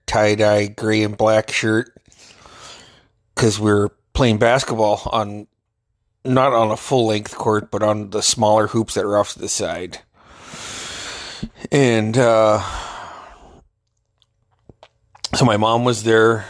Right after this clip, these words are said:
uh, my sister Carly was there, and, yeah, there was just people running around playing games all night.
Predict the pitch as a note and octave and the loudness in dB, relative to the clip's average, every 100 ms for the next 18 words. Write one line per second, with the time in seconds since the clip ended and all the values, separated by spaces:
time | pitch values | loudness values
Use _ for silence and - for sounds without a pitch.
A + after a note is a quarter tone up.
0 | - - A2 G#2 A2 G#2+ C3 - B2+ G#2 | -12 -2 -2 -2 -4 -6 -6 -4 -4 -6
1 | - A#2 A2+ G#2+ G#2+ G#2+ - A2 G#2+ A2 | 0 2 2 2 0 -2 0 2 4 2
2 | A2 _ _ _ _ - - - - _ | 0 _ _ _ _ -20 -20 -20 -20 _
3 | _ _ _ _ _ _ _ - C3 A#2+ | _ _ _ _ _ _ _ 2 4 4
4 | A#2 A2+ A2 - - - - - - _ | 4 2 -2 -8 -14 -16 -20 -20 -20 _
5 | _ _ _ _ _ _ _ _ _ _ | _ _ _ _ _ _ _ _ _ _
6 | _ _ _ - A2+ G#2+ A2+ A2 A2+ A2 | _ _ _ -2 -2 2 2 2 0 -4
7 | - _ _ _ _ A2 - G#2 G#2 G#2+ | -4 _ _ _ _ -6 -4 -4 0 0
8 | G#2+ A2 G#2+ A#2 A#2 - C#3 B2 B2+ C#3 | 2 2 2 2 0 2 0 2 0 0
9 | A#2 A2 G#2+ A2+ A2 | 2 0 2 0 -2